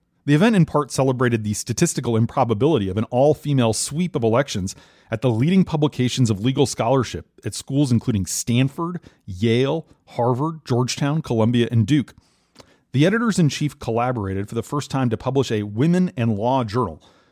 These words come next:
with a series of essays from prominent female attorneys. But there was also recognition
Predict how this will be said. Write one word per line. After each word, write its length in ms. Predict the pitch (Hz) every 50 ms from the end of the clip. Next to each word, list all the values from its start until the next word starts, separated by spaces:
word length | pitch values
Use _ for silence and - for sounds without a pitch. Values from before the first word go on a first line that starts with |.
| _ _
with 160 | - 98 98
a 60 | 107
series 400 | - - - - 151 156 151 113
of 80 | 113 110
essays 480 | - 120 139 - - 104 90 85 87 -
from 160 | - 101 98
prominent 580 | - - 165 170 151 143 123 123 123 - _
female 280 | - - 147 139 123 113
attorneys. 500 | 110 - - 135 123 101 85 78 - - _ _ _ _ _ _ _ _ _ _ _ - - _ _ _ _ _
But 80 | - -
there 80 | 302
was 120 | 285 254 262
also 220 | 254 233 - 247
recognition 760 | 196 175 170 147 180 160 143 139 135 123 - 104 87 92 104